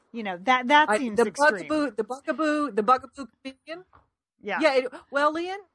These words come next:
Speaker 2: I don't know. You should look at the bugaboo chameleon. I, you might be attracted to it.
Speaker 1: <laughs>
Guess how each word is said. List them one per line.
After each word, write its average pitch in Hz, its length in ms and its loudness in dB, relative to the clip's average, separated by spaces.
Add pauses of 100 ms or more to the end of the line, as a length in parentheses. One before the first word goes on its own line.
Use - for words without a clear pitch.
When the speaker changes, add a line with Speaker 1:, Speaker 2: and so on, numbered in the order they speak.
(340)
Speaker 2:
I 226 160 -2
don't 277 140 -6
know. 320 280 -12
You 226 180 -8
should 262 160 -10
look 285 180 -4
at 302 60 -6
the 285 80 -4
bugaboo 214 380 -2
chameleon. 196 520 -12
I, 202 160 -2
you 254 180 4
might 247 220 4
be 285 80 -4
attracted 262 540 -4
to 190 160 -8
it. 208 200 -8
Speaker 1:
<laughs> - 40 -20